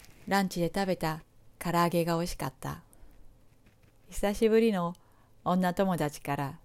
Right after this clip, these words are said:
メールが来た。など。どうしてこのやり方をおすすめするかというと、無理くりポジティブというのは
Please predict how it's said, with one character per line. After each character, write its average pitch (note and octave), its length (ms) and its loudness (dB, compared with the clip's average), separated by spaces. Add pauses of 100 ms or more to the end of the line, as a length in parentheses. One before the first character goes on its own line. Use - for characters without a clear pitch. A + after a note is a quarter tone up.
(400)
メ F3 160 0
ー - 20 2
ル A3 120 2
が A3 140 0
来 - 140 -16
た。 - 240 -6 (1000)
な D3+ 160 -4
ど。 C#3+ 200 -8 (2000)
ど G3 160 4
う F#3+ 60 4
し - 80 -6
て E3+ 320 0 (520)
こ E3+ 160 -2
の F#3+ 140 4
や G3+ 100 4
り G#3 100 2
方 A3+ 300 0
を A3 220 -2 (400)
お E3+ 120 -2
す E3+ 120 -4
す F3+ 140 -2
め E3+ 160 0
す F3+ 140 -2
る G3+ 120 2
か E3 320 0 (480)
と A3 160 0
い A#3+ 140 6
う B3 60 2
と、 B3 300 0 (1040)
無 F3 140 2
理 F3+ 100 2
く G3 120 0
り F#3 240 2 (280)
ポ G#3+ 140 2
ジ G#3 140 2
テ D#3 100 2
ィ D3+ 40 0
ブ D#3 160 -6 (500)
と A#3+ 140 4
い C4+ 100 4
う D4+ 40 0
の G#3+ 160 2
は D#3+ 220 -2